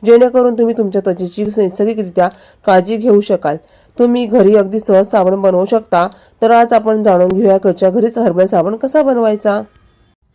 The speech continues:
तर यासाठी सर्वप्रथम आपल्याला इथे लागणार आहे कडुनिंबाची पानं. तर इथे मी कडुनिंबाची पानं घेतलेली आहेत, ती स्वच्छ धुवून घ्यायची आहेत.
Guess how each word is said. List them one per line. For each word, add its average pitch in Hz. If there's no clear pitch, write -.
तर 262
यासाठी 269
सर्वप्रथम 240
आपल्याला 208
इथे 208
लागणार 190
आहे 220
कडुनिंबाची 190
पानं. 160
तर 214
इथे 254
मी 254
कडुनिंबाची 214
पानं 190
घेतलेली 202
आहेत, 220
ती 214
स्वच्छ 202
धुवून 190
घ्यायची 196
आहेत. 185